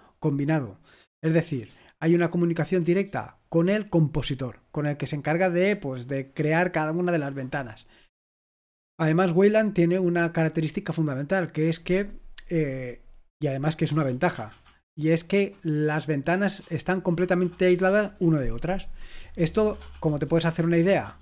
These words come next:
aumenta la segu-, la seguridad, pero por otro lado tiene desventajas,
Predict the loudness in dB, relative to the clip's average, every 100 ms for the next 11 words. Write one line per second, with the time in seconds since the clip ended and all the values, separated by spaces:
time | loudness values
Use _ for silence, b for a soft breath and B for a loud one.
0 | -8 0 2 4 4 2 2 2 2 0
1 | 0 0 2 2 2 2 4 4 4 4
2 | 4 4 4 4 2 2 2 0 -2 0
3 | 0 -2 -2 -4 -4 -14